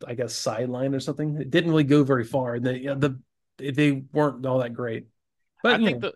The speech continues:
Speaker 2: the, the problem was they advertised them like they were on par with, like, Transformers. You know,
Speaker 1: Mm-hmm.
Speaker 2: oh, they fight and they battle. But really, they were cute.
Speaker 1: Yeah, they, they kinda were. I, I had
Speaker 2: Yeah.
Speaker 1: two or three of them, I think.
Speaker 2: Yeah.
Speaker 1: They were, um,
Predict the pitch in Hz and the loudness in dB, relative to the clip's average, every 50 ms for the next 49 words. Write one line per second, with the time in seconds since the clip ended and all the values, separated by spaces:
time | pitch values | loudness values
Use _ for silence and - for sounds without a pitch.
0 | _ - 156 147 - - 160 147 156 165 170 165 165 170 170 156 147 120 73 104 | _ -8 -8 -8 -2 0 2 2 2 2 0 -2 -4 -4 -4 -4 -4 -4 -2 -2
1 | 147 185 202 196 170 - 160 147 135 131 127 123 131 127 127 123 120 - - 135 | -2 -2 -2 -2 -4 -4 -2 -2 0 -2 -2 -4 -4 -4 -2 -2 -2 0 -2 -2
2 | 127 120 120 120 113 - _ _ _ _ _ _ _ _ - 135 131 127 117 156 | -2 -2 -4 -6 -8 -10 _ _ _ _ _ _ _ _ -8 -6 -6 -2 2 4
3 | 147 139 127 113 - 113 95 - - - 131 123 117 - - - 107 98 95 101 | 6 6 6 4 0 -4 -6 -6 -4 -2 0 0 0 -2 -4 -4 -4 -4 -4 -4
4 | 120 120 110 104 113 131 139 123 127 127 127 - _ - 139 135 131 120 - 113 | -2 0 2 4 4 6 6 6 4 2 2 0 _ 2 4 4 4 2 0 -2
5 | 117 113 110 123 127 143 147 156 156 - - - - - 131 - 143 139 135 151 | -4 -2 0 2 2 2 2 2 0 -2 -8 -16 -20 -20 -4 -2 0 0 2 2
6 | 196 240 247 220 196 170 147 120 104 _ - - - 160 107 87 - - - - | 2 2 4 4 4 4 2 0 -2 _ -14 -8 -6 -6 -6 -6 -8 -12 -18 -20
7 | _ _ _ _ _ _ _ _ _ _ - 156 139 127 131 131 135 135 - 147 | _ _ _ _ _ _ _ _ _ _ 0 2 2 4 4 2 0 -2 -4 -6
8 | 139 131 139 127 123 120 120 - - _ - 196 240 240 - 247 277 277 226 135 | -4 -2 -2 -2 -2 -4 -8 -10 -10 _ 2 4 4 6 6 6 8 8 6 6
9 | 127 123 107 190 - - 220 185 - - 165 151 143 123 113 117 117 117 120 117 | 4 0 0 0 -4 -6 -8 -8 -6 -2 0 0 0 0 -2 -6 -10 -10 -12 -12
10 | 110 - _ _ _ _ _ _ _ _ _ _ - 147 123 92 - - - 160 | -14 -16 _ _ _ _ _ _ _ _ _ _ -4 -4 -4 -4 -4 -2 0 2
11 | 175 190 190 190 190 185 180 170 160 156 143 131 123 117 113 | 4 4 6 6 8 8 8 8 6 4 2 2 0 -4 -8